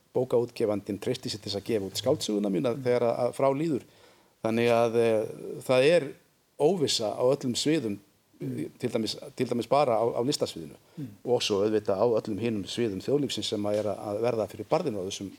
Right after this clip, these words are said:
Speaker 1: þessum heimsfaraldri.
Speaker 2: Já.
Speaker 1: En ég ætla ekki að kvarta, eh, fyrir mína parta.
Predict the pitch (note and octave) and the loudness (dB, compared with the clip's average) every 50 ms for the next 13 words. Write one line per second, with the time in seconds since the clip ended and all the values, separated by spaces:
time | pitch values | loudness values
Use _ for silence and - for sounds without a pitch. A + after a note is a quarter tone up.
0 | _ _ - - - - - G2 F#2 - - C3+ D#3+ - - - E3 D#3 - - | _ _ -16 -14 -12 -10 -8 -10 -10 -6 -6 -6 -4 -2 -4 -4 -6 -8 -12 -20
1 | _ _ _ _ - D#3+ C#3+ B2 G#2+ G#2+ G#2 _ _ _ _ _ _ _ _ _ | _ _ _ _ -12 -10 -10 -10 -12 -20 -20 _ _ _ _ _ _ _ _ _
2 | _ _ _ _ _ _ _ _ _ _ _ - - C3+ B2 A2+ G#2 G#2 - _ | _ _ _ _ _ _ _ _ _ _ _ -2 0 2 2 2 0 -6 -12 _
3 | _ _ _ _ _ - C3 C#3+ C#3+ C#3 D#3 D#3 F3+ C#3 B2 - A#3 A3+ - - | _ _ _ _ _ 0 2 2 4 4 2 4 4 2 4 4 2 2 4 2
4 | C#3+ A2+ G#2 - E3+ D#3 C#3+ D3+ - - C#3 C3 C#3+ G3+ A#3 A#3 - C3+ A2 - | 2 2 2 2 2 0 0 0 2 0 2 4 4 4 4 4 2 0 -2 -2
5 | G2 F2+ G2 | -6 -8 -8